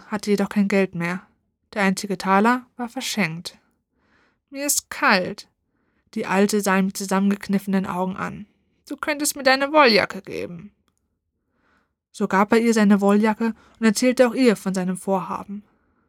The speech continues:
„Das ist doch alles Schwachsinn. Hat die Hexe wirklich die ganze Titelseite bekommen?“ Die Alte runzelte die Stirn, dann nickte sie zufrieden. „Aber du, mein Sohn, siehst durstig aus. Möchtest du zu mir kommen?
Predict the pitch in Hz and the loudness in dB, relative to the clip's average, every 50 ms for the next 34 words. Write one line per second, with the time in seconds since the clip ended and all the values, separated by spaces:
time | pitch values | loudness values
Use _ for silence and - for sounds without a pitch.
0 | _ _ 214 202 196 214 - 185 - - - 202 180 165 - - - 185 185 202 | _ _ -8 -6 -6 -4 -4 -4 -4 -2 2 2 2 2 2 -2 0 0 0 0
1 | - - - - 170 170 180 196 - - - - - - _ _ - - - - | 2 -2 0 0 0 0 -2 -4 -8 -16 -20 -20 -20 -20 _ _ -14 -14 -14 -14
2 | - - _ _ _ - - - 208 - 196 202 247 - - 254 233 247 - 214 | -16 -20 _ _ _ -10 -6 -6 -2 0 2 2 2 2 4 2 2 2 2 0
3 | - 196 190 - 202 262 320 - 294 208 - - 226 214 320 311 320 320 320 311 | 0 0 0 2 2 2 2 2 0 0 2 0 2 4 4 4 6 4 4 4
4 | 330 311 320 - - 320 320 330 339 349 - _ _ _ _ _ _ _ _ _ | 2 -2 -2 2 4 4 6 6 4 -2 -8 _ _ _ _ _ _ _ _ _
5 | _ _ _ _ _ _ _ - 214 - - 180 180 185 - 202 202 196 - 196 | _ _ _ _ _ _ _ -14 -12 -10 -6 -4 -4 -2 0 0 -2 0 0 2
6 | 190 196 - 202 196 208 196 202 208 - - - 214 196 196 190 202 202 - - | 2 2 2 0 0 -2 -2 -2 -2 -4 -2 0 2 2 4 4 2 0 -4 -12
7 | _ _ _ - 370 349 262 226 - - 208 190 196 202 196 - - 196 - - | _ _ _ -2 0 2 2 2 2 0 -4 -2 -2 -2 -2 -2 -6 -8 -8 -4
8 | - 196 196 202 190 185 196 208 - _ _ _ _ _ _ _ 349 320 320 320 | 0 2 2 2 2 0 -2 -4 -6 _ _ _ _ _ _ _ -4 0 2 0
9 | 320 - 330 311 302 262 214 196 190 190 190 196 190 190 190 190 196 233 - _ | 2 0 -2 -2 0 2 2 2 2 2 2 2 2 2 2 0 -2 -6 -10 _
10 | _ _ _ _ _ - 220 - - - 247 262 277 262 - - 208 - 202 190 | _ _ _ _ _ -8 -6 -6 -4 2 2 4 4 4 2 -2 -2 -2 -2 0
11 | 190 190 196 202 220 - - - _ _ _ _ _ _ _ 254 240 - 294 277 | 2 2 2 2 0 -4 -8 -12 _ _ _ _ _ _ _ -8 -2 -2 -2 -2
12 | - 285 262 - 311 294 294 294 294 294 - 302 294 320 | -2 -4 -2 -2 -2 0 0 -2 -2 0 2 2 2 2